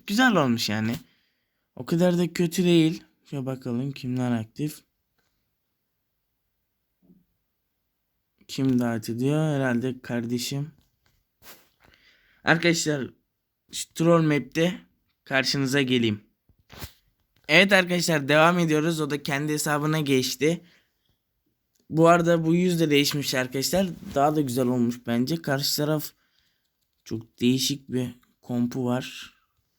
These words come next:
Aga be gidemedim. Aksım da inşallah boşa gitmemiştir. Hayır ya. Büyük ihtimal yenildik arkadaşlar.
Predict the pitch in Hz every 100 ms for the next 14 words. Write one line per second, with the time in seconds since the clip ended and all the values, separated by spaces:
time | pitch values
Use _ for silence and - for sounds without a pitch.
0 | _ _ _ _ 147 156 170 147 135 131
1 | 123 143 175 165 135 131 123 120 120 _
2 | _ _ _ _ _ - 139 - 185 185
3 | 170 - 180 175 160 160 165 160 160 160
4 | 143 - - 120 117 113 - _ _ _
5 | _ _ _ _ _ _ _ _ _ 143
6 | 170 165 131 120 110 110 104 117 160 160
7 | - 156 160 151 123 139 160 156 156 147
8 | 127 127 123 - 127 127